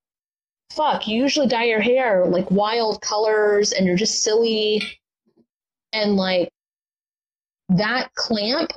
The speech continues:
on your finances linked in with that contract and that binding to, like, go down with the ship when he's got a backup and you don't. And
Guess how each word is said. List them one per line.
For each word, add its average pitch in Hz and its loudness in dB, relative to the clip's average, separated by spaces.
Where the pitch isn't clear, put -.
on 214 2
your 202 2
finances 247 0
linked 202 2
in 269 2
with 226 0
that 185 -4
contract 254 -2
and 196 2
that 165 0
binding 240 2
to, 240 -2
like, 175 0
go 190 2
down 214 2
with 190 2
the 175 0
ship 254 -2
when 170 0
he's 254 -2
got 233 0
a 190 0
backup 240 -2
and 156 -2
you 226 2
don't. 247 2
And 190 0